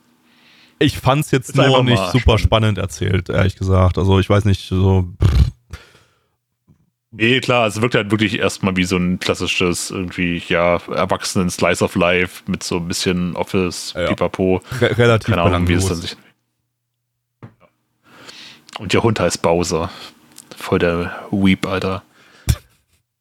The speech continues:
Speaker 1: Ja. Alles klar.
Speaker 2: Scheiße.
Speaker 1: Da kommen wir zu den Zahlen. Wir haben auf M R L eine sechs Komma zwei drei bei dreitausendeinhundertsechsundneunzig Bewertungen. Stand hier der dritte zwölfte zweitausendfünfundzwanzig.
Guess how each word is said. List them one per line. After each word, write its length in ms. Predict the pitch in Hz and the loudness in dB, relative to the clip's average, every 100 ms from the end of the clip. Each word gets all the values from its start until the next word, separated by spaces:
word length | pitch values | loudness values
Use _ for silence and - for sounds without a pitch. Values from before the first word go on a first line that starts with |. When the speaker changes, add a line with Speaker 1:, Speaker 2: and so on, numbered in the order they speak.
| _ _ _ _ _ _ _ _ _ _ _ - | _ _ _ _ _ _ _ _ _ _ _ -4
Speaker 1:
Ja. 140 | 107 - _ _ _ _ _ _ - - | -4 -4 _ _ _ _ _ _ -18 -2
Alles 160 | 131 113 | 0 4
klar. 260 | 113 92 | 4 2
Speaker 2:
Scheiße. 240 | - - - - - - - | -2 -14 -18 -20 -20 -6 0
Speaker 1:
Da 80 | |
kommen 180 | 151 208 | 2 4
wir 80 | 202 | 6
zu 80 | 175 | 4
den 140 | 147 | 4
Zahlen. 420 | 139 151 170 147 | 4 4 2 2
Wir 160 | 120 123 | 2 2
haben 360 | 131 135 127 - | 2 2 0 0
auf 260 | - - - | 2 2 2
M 100 | 127 | 2
R 60 | |
L 140 | 120 120 | 2 4
eine 120 | 113 | 2
sechs 320 | 101 135 - | 2 -2 -2
Komma 220 | - 123 | -2 0
zwei 180 | - 120 | 2 0
drei 240 | - 110 113 | 2 2 4
bei 180 | 101 | 2
dreitausendeinhundertsechsundneunzig 1040 | 101 107 110 - 92 104 101 - 104 98 - | 2 2 2 2 4 4 2 0 -2 -2 0
Bewertungen. 460 | 117 131 120 117 | 0 4 4 4
Stand 360 | - - 107 107 | 0 0 0 2
hier 160 | 113 | 2
der 140 | 107 104 | 4 2
dritte 200 | 98 98 | 0 -2
zwölfte 440 | - 98 - 98 | 0 0 2 -2
zweitausendfünfundzwanzig. 960 | - 98 92 - - 104 107 123 - | 0 -4 -4 -6 -2 0 4 2 0